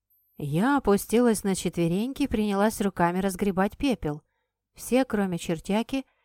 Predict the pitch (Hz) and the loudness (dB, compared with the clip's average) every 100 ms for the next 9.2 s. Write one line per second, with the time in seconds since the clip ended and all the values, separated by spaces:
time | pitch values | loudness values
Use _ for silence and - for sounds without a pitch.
0 | - 220 214 196 180 165 170 202 233 202 | -8 -2 0 0 0 -2 -4 -4 -4 -4
1 | - 180 165 175 180 - 175 175 170 160 | -2 -2 0 -2 -4 -6 -8 -8 -8 -8
2 | 151 160 _ _ _ _ _ _ _ _ | -8 -10 _ _ _ _ _ _ _ _
3 | _ _ - - 196 208 294 - 262 - | _ _ -10 -4 -2 0 0 0 0 0
4 | 214 - 269 262 226 190 185 - 226 220 | -2 0 0 0 0 0 -2 -2 0 0
5 | 208 202 180 180 - 208 190 190 170 170 | -2 -4 -4 -4 -4 -6 -2 -2 -2 -4
6 | - 170 - 165 165 175 170 151 - 151 | -4 -6 -4 -8 -8 -8 -8 -12 -10 -10
7 | 165 _ _ _ _ _ _ _ 170 165 | -10 _ _ _ _ _ _ _ -10 -4
8 | 220 - 180 185 - 185 - 165 208 - | -4 -2 -2 -2 -2 -4 -4 -6 -6 -4
9 | 190 175 | -4 -6